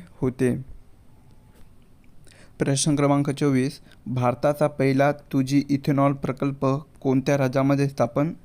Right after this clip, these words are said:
झाला? तर ऑप्शन क्रमांक चार पहा, उत्तराखंड. तर भारताचा पहिला टू जी इथेनॉल प्रकल्प हा पहा, उत्तराखंड या राज्यामध्ये स्थापन झालेला आहे.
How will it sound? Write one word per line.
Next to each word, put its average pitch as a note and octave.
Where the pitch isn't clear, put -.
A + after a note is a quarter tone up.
झाला? B2+
तर B2+
ऑप्शन B2
क्रमांक C#3+
चार C3+
पहा, C#3
उत्तराखंड. C3
तर C3+
भारताचा B2
पहिला C#3
टू C#3
जी C#3+
इथेनॉल C#3
प्रकल्प C3+
हा C3+
पहा, C3+
उत्तराखंड C#3
या C3+
राज्यामध्ये C3+
स्थापन C3+
झालेला C3
आहे. C3